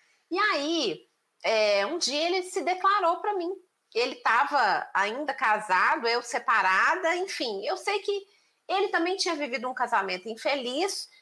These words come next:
aí a gente se descobriu apaixonado um pelo outro. E, e quando você se apaixona por um amigo, é devastador, porque você já ama aquela pessoa.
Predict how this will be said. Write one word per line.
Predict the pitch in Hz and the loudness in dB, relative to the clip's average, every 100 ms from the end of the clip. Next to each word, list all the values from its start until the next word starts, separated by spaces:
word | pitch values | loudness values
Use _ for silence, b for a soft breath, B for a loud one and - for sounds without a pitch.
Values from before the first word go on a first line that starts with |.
| b 339 | b 0
aí | 349 359 | 2 2
a | 392 | 2
gente | 359 381 | 2 2
se | - - 440 | 0 -2 -4
descobriu | - - 453 339 | -2 -2 0 2
apaixonado | 349 339 339 392 359 277 254 247 | 2 2 2 2 2 2 0 -4
um | |
pelo | 254 262 | -4 -2
outro. | 240 156 156 - | -2 -2 -4 -4
E, | 330 370 - | -4 -2 -4
e | 330 | 0
quando | 381 480 | 2 2
você | 440 440 | 0 0
se | 381 | 2
apaixona | - 277 - 247 214 | 2 2 2 2 2
por | 214 220 | 0 0
um | 220 | 4
amigo, | 185 180 208 277 190 143 - _ _ _ - | 2 2 -2 -2 -4 -10 -14 _ _ _ -2
é | 208 | 0
devastador, | 208 214 180 - 214 427 311 160 - | 2 2 0 2 0 4 4 2 -4
porque | - - 190 | -8 -4 -2
você | 190 175 | -2 0
já | 208 | 2
ama | 311 277 392 285 | 2 2 0 0
aquela | 185 151 | 0 0
pessoa. | 151 139 - 117 | -2 -6 -8 -12